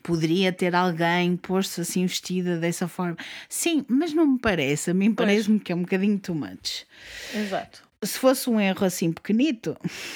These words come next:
Speaker 2: Pois.
Speaker 1: até poderia ser ok. Mas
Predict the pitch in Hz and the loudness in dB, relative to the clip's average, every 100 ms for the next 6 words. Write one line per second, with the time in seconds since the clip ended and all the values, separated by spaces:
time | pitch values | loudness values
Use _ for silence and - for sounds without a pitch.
0 | - - - 294 220 127 135 151 147 156 | -14 -10 -2 -2 0 -2 0 -2 -2 -2
1 | 175 175 175 160 160 - 156 - 127 80 | 0 0 0 -2 -6 -8 -6 -4 -4 -6
2 | - - - - - 202 170 135 - - | -14 -20 -20 -12 0 2 2 0 -2 -4
3 | - | -6